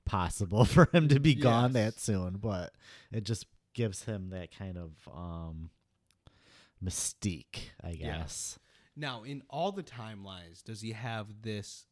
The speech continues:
Speaker 2: supernatural, uh, uh, I guess, characteristic about him?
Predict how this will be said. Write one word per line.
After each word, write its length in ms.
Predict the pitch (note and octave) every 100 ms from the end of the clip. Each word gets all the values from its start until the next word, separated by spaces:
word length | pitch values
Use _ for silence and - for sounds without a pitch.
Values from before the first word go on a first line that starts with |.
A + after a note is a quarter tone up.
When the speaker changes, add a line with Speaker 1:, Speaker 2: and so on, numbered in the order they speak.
| _
Speaker 2:
supernatural, 2250 | - - - - - B2+ A#2+ A2+ A2 G#2+ G2+ - A2 G#2 G2+ G#2 G2+ G2 G2 F#2+ F#2 -
uh, 500 | G#2 F#2 F2 E2+ E2+ E2 _ _ _ _ _ _ _ -
uh, 180 | F2+ A2 B2 G2
I 40 | F2
guess, 300 | F2 - -
characteristic 580 | A#2 F2+ G#2 G#2+ G2
about 320 | F#2 G#2 A#2 A#2
him? 140 | G2+